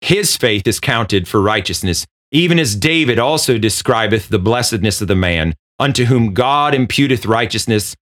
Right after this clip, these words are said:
without works, saying, Blessed are they whose iniquities are forgiven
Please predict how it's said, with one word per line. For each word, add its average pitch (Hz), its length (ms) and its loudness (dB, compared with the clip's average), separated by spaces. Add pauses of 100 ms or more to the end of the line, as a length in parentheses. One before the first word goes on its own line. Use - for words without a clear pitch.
(120)
without 107 380 0
works, 110 420 0 (140)
saying, 110 500 0 (200)
Blessed 135 420 0
are 123 180 2
they 92 400 0 (180)
whose 147 180 2
iniquities 131 580 2
are 101 80 2
forgiven 90 580 0